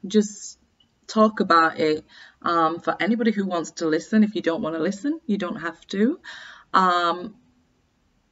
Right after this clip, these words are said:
but yeah, I just wanted to talk about not having any friends. Um, I was discussing last night as well with somebody about not having any friends, so I just wanted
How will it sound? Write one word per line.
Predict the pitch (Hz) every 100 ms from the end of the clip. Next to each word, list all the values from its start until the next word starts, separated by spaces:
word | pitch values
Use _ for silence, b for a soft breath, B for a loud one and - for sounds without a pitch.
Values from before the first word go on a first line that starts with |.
| _ _ _ -
but | 220
yeah, | 208 196 147
I | 170
just | 185 180
wanted | 170 160 156 -
to | 156 143
talk | 170 143 -
about | 151 147 139 139
not | 147 151 147
having | - 151 147 147
any | 143 135
friends. | - 170 139 - - - B B B B
Um, | 175 160 165
I | 151 156
was | 165 160
discussing | - 165 - 160 156 - 147
last | 151 151 -
night | 175 165 160 - -
as | 160 165
well | 214 220 165 160 160
with | 160 160
somebody | - 160 160 156 147 156 B B -
about | 165 151 143
not | 156 151
having | 156 151
any | 143
friends, | - 240 220 202
so | - 180
I | 165
just | 170 165 165
wanted | 165 156 156